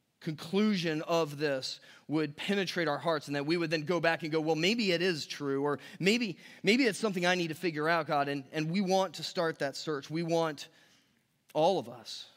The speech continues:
to be living a life that seeks your face. Help us this morning to read from your word, convict us, and set us free, Father.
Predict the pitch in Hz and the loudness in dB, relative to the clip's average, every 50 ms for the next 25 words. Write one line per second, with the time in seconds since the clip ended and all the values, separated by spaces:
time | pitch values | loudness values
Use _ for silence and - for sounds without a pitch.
0 | _ _ _ _ _ _ _ _ _ - 143 139 143 139 147 165 170 165 165 151 | _ _ _ _ _ _ _ _ _ -12 -8 -6 -4 -2 -2 -2 -2 0 -2 -4
1 | 143 139 135 - - 131 127 135 143 143 135 123 127 120 - - - - - _ | -4 -6 -8 -10 -12 -8 -6 -4 -2 -2 -2 -4 -8 -12 -16 -20 -20 -20 -20 _
2 | _ _ _ _ _ - 135 131 - - - - 147 143 135 135 - - 135 127 | _ _ _ _ _ -12 -12 -10 -10 -12 -12 -8 -8 -8 -8 -8 -10 -10 -10 -10
3 | 123 120 - - - - - - - - - - _ _ _ _ _ _ _ _ | -10 -12 -14 -16 -18 -20 -20 -18 -18 -18 -18 -20 _ _ _ _ _ _ _ _
4 | _ _ _ _ _ _ _ _ _ _ _ _ _ _ _ _ _ _ _ _ | _ _ _ _ _ _ _ _ _ _ _ _ _ _ _ _ _ _ _ _
5 | _ _ _ _ _ _ - 156 147 147 147 135 - 135 127 - - 123 123 127 | _ _ _ _ _ _ -8 -8 -6 -6 -8 -10 -10 -12 -14 -12 -12 -12 -14 -14
6 | 123 123 113 110 - - 117 120 117 _ _ _ _ _ 135 135 143 143 139 135 | -16 -18 -20 -18 -18 -18 -18 -18 -20 _ _ _ _ _ -6 -4 -4 -4 -4 -6
7 | 151 151 143 135 123 113 107 113 - - - _ _ _ _ _ _ _ _ _ | -6 -6 -6 -6 -8 -10 -12 -16 -18 -20 -20 _ _ _ _ _ _ _ _ _
8 | _ _ _ _ _ _ _ _ _ _ _ _ _ _ _ _ _ _ - 143 | _ _ _ _ _ _ _ _ _ _ _ _ _ _ _ _ _ _ -12 -10
9 | 135 123 131 135 135 - - 131 - - - - - - - _ _ _ _ _ | -8 -8 -8 -10 -10 -12 -14 -16 -14 -14 -16 -16 -16 -18 -20 _ _ _ _ _
10 | _ _ _ _ _ _ _ _ _ _ _ _ _ _ _ - 123 120 - 131 | _ _ _ _ _ _ _ _ _ _ _ _ _ _ _ -20 -16 -14 -14 -12
11 | 120 117 117 - - - - - - - 113 | -12 -12 -14 -14 -16 -18 -20 -20 -20 -20 -20